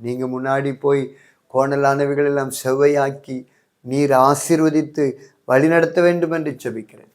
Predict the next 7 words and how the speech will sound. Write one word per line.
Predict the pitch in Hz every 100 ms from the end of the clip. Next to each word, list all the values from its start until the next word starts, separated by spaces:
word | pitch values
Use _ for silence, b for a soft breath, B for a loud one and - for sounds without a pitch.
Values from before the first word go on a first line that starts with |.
| -
தடைகளை | 120 131 131 143
எல்லாம் | 156 147 135
மாற்றி | 143 147 -
போடுங்க. | 175 127 120 - _ _ _ -
ஒவ்வொருவரையும் | 135 156 170 196 202 202 202 190 139 - - -
கர்த்தர் | 113 - 113 110
ஆசீர்வதி. | 107 - 110 104